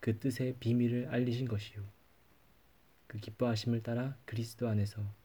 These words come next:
때가 찬 경륜을 위하여 예정하신 것이니 곧 하늘에 있는 것이나 땅에 있는 것이 다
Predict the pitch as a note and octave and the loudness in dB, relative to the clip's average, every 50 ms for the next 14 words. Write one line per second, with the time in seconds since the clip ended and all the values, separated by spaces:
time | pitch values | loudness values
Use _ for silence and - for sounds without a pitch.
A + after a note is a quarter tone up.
0 | - - - _ _ - _ _ _ - D3 D3 C#3+ C#3+ C3+ C#3 - - C3+ C3+ | -20 -20 -20 _ _ -20 _ _ _ -2 0 0 2 0 -2 -4 -4 -4 -2 -2
1 | C3+ B2+ B2 - A#2+ A#2+ A#2+ A#2+ B2 B2 B2 B2 A2+ G#2+ G#2+ A2 G#2+ G#2+ A2 A2+ | 0 -2 0 2 2 4 4 4 4 4 2 2 2 4 4 4 4 4 2 2
2 | A#2 C3 - - - - - - - A2 G#2 A2+ G#2+ G#2+ G2+ G#2 - A#2+ A2 A2+ | 0 -4 -8 -14 -20 -20 -10 -2 0 2 4 4 4 4 4 2 0 0 0 0
3 | G#2 - G#2 G2 F#2+ F#2+ G2+ G#2 - _ _ _ _ _ _ _ _ _ _ _ | 0 0 -2 -4 -4 -4 -8 -12 -14 _ _ _ _ _ _ _ _ _ _ _
4 | _ _ - - _ _ _ _ _ _ _ _ - - A#2+ A#2 A#2 A2+ - - | _ _ -20 -20 _ _ _ _ _ _ _ _ -2 2 4 4 4 2 -4 -10
5 | - - - - - C3+ C3 B2 B2 B2 A#2+ A#2+ A#2 A#2 A2+ G#2+ - A2+ A2+ A#2 | -20 -20 -18 -8 -4 -2 0 2 4 6 6 6 6 4 2 2 2 0 0 0
6 | A#2+ B2 - - - _ - _ _ - B2 B2+ B2+ B2+ A#2+ A2+ A2 G#2+ G#2+ G#2 | 0 -4 -8 -14 -20 _ -20 _ _ -4 -2 0 2 2 4 4 4 4 4 4
7 | G2+ G2 G2 - - G#2+ G#2 - - G#2 G#2 A2+ B2 B2+ | 2 0 -2 -2 -2 -2 -2 0 2 4 4 4 2 -2